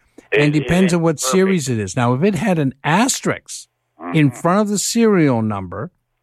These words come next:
Speaker 1: you know, an asterisk like you see, uh,
Speaker 2: Yeah.
Speaker 1: a little star thing.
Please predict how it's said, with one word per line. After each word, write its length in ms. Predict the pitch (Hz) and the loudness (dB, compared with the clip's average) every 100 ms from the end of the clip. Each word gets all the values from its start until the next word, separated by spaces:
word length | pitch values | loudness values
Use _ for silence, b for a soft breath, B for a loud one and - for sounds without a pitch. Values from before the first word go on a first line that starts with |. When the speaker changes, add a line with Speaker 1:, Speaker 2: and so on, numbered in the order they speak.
| _ _ | _ _
Speaker 1:
you 160 | 143 160 | 2 4
know, 120 | 147 | 2
an 100 | 135 | 2
asterisk 420 | 139 147 175 151 | 0 -2 -6 -6
like 120 | 139 | -6
you 80 | 131 | -6
see, 340 | 117 147 135 120 | -2 0 2 2
uh, 200 | 117 113 b b _ | 0 -4 b b _
Speaker 2:
Yeah. 200 | 87 80 | -2 0
Speaker 1:
a 40 | |
little 240 | 117 127 120 | -2 -4 -4
star 360 | - 139 139 | -4 0 0
thing. 300 | 139 170 202 | 0 0 0